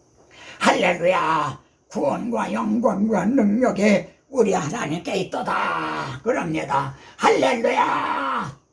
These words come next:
우리 하나님께서 통치하시는도다." 그럽니다.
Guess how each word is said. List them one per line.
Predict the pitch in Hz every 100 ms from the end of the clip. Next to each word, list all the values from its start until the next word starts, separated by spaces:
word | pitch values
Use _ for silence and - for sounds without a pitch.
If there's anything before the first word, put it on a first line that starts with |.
| _ _ _
우리 | 254 208
하나님께서 | 170 - 165 160 190 196 - 196 -
통치하시는도다." | - 269 370 - - - - 233 294 240 - - - - - - - 208
그럽니다. | 311 262 233 269 254 -